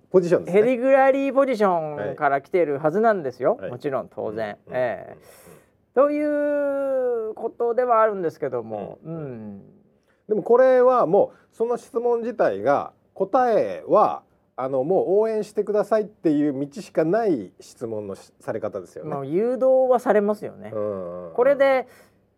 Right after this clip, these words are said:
Speaker 2: ぶっちゃけね、
Speaker 1: はい。
Speaker 2: あの、「うざいです」と。
Speaker 1: うん。
Speaker 2: はい。
Speaker 1: うん。
Speaker 2: まあ、もう重いですと。
Speaker 1: うん。
Speaker 2: うん。なので、まあ、別に応援あってもなくても、
Speaker 1: うん。うん。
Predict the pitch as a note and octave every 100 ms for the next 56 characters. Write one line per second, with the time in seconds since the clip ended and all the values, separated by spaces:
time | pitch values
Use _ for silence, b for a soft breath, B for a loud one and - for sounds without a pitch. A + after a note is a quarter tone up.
0 | _ _ _ _ D3+ F#3 F#3+ A3 A3 G#3
1 | C#4 F#4 G2 F#2 - D3 D#3+ E3 D#3+ D#3
2 | D3 - D3 C#3 A#3 G3+ C3+ - G2 -
3 | A#2+ G2+ E2 _ - B2 G2 G2 _ F#2
4 | E2 F3+ C3 G2 - _ _ - F#3 F3+
5 | A#2 F2+ _ E3+ F#3 C#4 A3+ A#2 - -
6 | - A2+ F2 D#2+ _ D3+ A#2+ F#2+ _ _
7 | _ _ G#3+ G#3+ C#3+ C3 F3 D3+ G#2+ G2+
8 | F3+ F3 A2+ C3 - F#3+ F#3+ F#3+ G3 F#3
9 | F#3 _ _ _ D#3+ F3+ F#3+ A#3 _ D3
10 | A#2+ A#2 C#3 D#2+ - A2 A2 A2 F2+ -